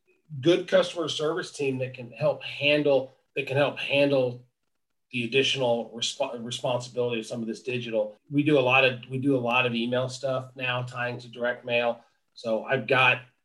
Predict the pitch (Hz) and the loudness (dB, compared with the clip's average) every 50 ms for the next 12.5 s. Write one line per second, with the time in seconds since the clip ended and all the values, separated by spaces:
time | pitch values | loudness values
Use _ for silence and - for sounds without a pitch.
0 | _ _ - 143 127 123 - 147 143 143 143 135 131 127 127 117 117 120 120 117 | _ _ -18 -18 -8 0 4 6 6 8 6 6 4 4 4 4 4 4 4 2
1 | - - - - 135 131 127 127 - 123 123 123 110 113 113 - 127 123 120 120 | -2 -6 -6 -4 -4 -4 -4 -6 -6 -6 -4 -4 -4 -6 -8 -8 -6 -4 -4 -4
2 | 117 120 135 131 127 117 113 135 135 131 - - - 139 135 127 127 - - - | -4 0 0 0 0 0 0 -4 -4 -4 -6 -4 -2 0 0 0 0 -6 -10 -8
3 | 123 120 117 120 - - - - _ _ _ _ _ - 139 139 139 135 131 - | -6 -6 -6 -8 -10 -16 -16 -18 _ _ _ _ _ -2 2 2 2 2 0 0
4 | 143 131 131 131 - - 139 127 123 120 117 - - - 123 - - - - _ | 2 2 2 0 0 -2 0 0 0 -2 -4 -6 -8 -10 -10 -10 -10 -16 -18 _
5 | - - 156 160 156 139 117 117 - - 135 131 123 120 131 131 131 117 117 110 | -8 -2 0 2 2 2 0 -2 -6 -4 -2 0 2 4 4 4 2 2 -2 -2
6 | 107 - - - 120 117 117 110 - - _ _ _ _ _ _ - 120 110 104 | -4 -4 -2 0 2 2 0 -2 -4 -10 _ _ _ _ _ _ -12 -8 -8 -4
7 | 104 - 156 147 - - 156 147 139 139 131 131 139 139 135 131 139 127 123 123 | 0 0 0 0 2 4 4 4 4 4 4 4 2 2 2 2 0 0 2 2
8 | 123 120 117 120 117 - 120 120 123 147 143 139 139 131 131 143 143 139 135 135 | 2 0 0 -2 -6 -6 -4 0 2 2 4 2 0 -2 0 4 4 6 6 4
9 | 135 131 113 123 127 120 - - 117 117 113 - - 139 127 123 117 - 143 135 | 4 2 0 -4 -4 -6 -6 -8 -10 -10 -8 -4 0 2 2 2 2 2 0 2
10 | 131 131 127 127 120 120 117 120 117 - - 120 113 113 117 117 113 110 110 - | 2 2 0 0 -2 -6 -10 -14 -12 -12 -14 -12 -6 -2 0 2 2 0 -2 -6
11 | _ _ _ _ _ - 135 127 123 143 143 139 - - 131 120 - - 139 127 | _ _ _ _ _ -10 -6 0 4 4 4 4 2 0 -4 -2 -2 -2 0 0
12 | 127 127 123 127 127 131 123 123 123 | 0 0 -2 -4 -4 -2 -2 -2 -4